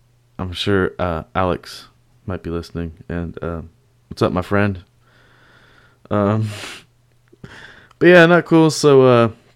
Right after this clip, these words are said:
just gotta be more careful, especially now, especially with the whole Asian hate thing. Anything can be, um, seen as Asian hate. I really don't think that was Asian hate. I just think he was being an idiot and just using a racial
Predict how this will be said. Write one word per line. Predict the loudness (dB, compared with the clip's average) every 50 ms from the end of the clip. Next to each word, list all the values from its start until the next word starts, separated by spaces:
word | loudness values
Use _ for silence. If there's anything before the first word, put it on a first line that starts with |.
| _ _
just | -12 -6
gotta | -4 -2 0
be | 0 0
more | 0 0 0
careful, | 0 2 0 0 0 -4 -4
especially | -4 -4 -4 -4 -4 -4 -4 -4 -4
now, | -2 -2 -2 -2 -4 -6 -8 _ _ _ _ _ _ _ _ _
especially | -14 -8 -6 -6 -6 -6 -8
with | -12 -12 -10
the | -10
whole | -8 -8 -6 -6
Asian | -6 -8 -8 -8 -8
hate | -8 -8 -10 -10 _
thing. | -8 -6 -6 -6 -8 -12 _ _ _ _ _ _ _ _ _ _ _ _ _ -14 -12
Anything | -10 -8 -10 -10 -8 -8 -8 -8 -6
can | -8 -8 -10 -10
be, | -10 -10 -10 -10 -10 -10
um, | -10 -10 -10 -10 -12 -14 -16 -18 -20 _ _ _ _ _ _ _ _ _ _ _ _ _ _ _ _ _ _ _ _ _ _
seen | -20 -10 -6 -6 -4 -4 -4 -6 -6 -10 -12
as | -12 -12 -12 -12 -14 -16 _ _ _ -12
Asian | -12 -12 -12 -14 -16
hate. | -14 -10 -10 -10 -10 -12 _ _ _ _ _ _ _ _ _ _ _ _ _ _ _ _ _ _ _ _ _ 2
I | 4
really | 6 6 6
don't | 6 6 4
think | 2 2 2
that | 4 4
was | 2 2 2 0
Asian | -2 -2 -2 -4 -4
hate. | -2 -2 0 0
I | 0 0
just | -2 -2 -4
think | -4 -6 -8 -10 -16 _
he | -6 -4 -2
was | -2 -2
being | -2 -2 -2 -2
an | -2 -2
idiot | -4 -2 -2 0 0 0 -2
and | -4 -6
just | -6 -8 -8 -6
using | -6 -6 -6 -6 -8 -8 -8
a | -10
racial | -8 -6 -8 -8 -8 -10 -10 -10 -10 -12